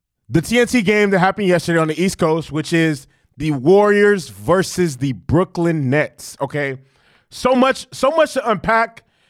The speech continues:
and so much happened, and I just, I, I, I, I re-, I really had to,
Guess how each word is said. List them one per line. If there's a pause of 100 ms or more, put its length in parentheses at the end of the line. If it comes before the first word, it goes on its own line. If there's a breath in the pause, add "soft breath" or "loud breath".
(140)
and
so
much
happened, (500)
and
I
just,
I,
I,
I,
I
re-,
I
really
had
to,